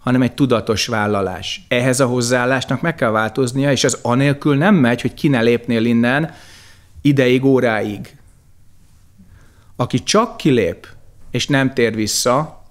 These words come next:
az legjobb esetben ötven százalék. Aki úgy tér vissza, hogy nem változott meg, az nem fejezte be a munkát.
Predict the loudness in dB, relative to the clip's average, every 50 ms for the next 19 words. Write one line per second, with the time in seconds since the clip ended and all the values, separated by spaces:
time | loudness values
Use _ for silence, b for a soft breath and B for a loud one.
0 | -20 -20 -10 -8 -4 0 2 2 2 2 0 0 0 0 0 -2 0 -4 -2 -2
1 | -2 -2 -2 -4 -4 -2 -2 -4 -2 -2 -2 -2 -2 -2 -4 -4 -6 -8 -8 -10
2 | -12 -14 -20 -20 -20 -20 -20 -20 -20 _ -20 -20 -20 -20 -20 -20 -20 -20 -20 -20
3 | -20 -20 -20 -4 -4 -4 0 2 4 4 4 2 2 0 0 0 2 0 0 -2
4 | -2 0 0 0 2 2 2 0 0 0 0 0 0 -2 -2 -4 -4 -2 -2 -4
5 | -6 -6 -6 -4 -2 -2 -2 -4 -6 -6 -8 -4 0 0 0 0 0 0 -2 0
6 | -2 -4 -4 -4 -2 -2 -2 -2 -2 -4 -6 -6 -6 -6 -6 -6 -6 -10 -16 -20
7 | -20 -20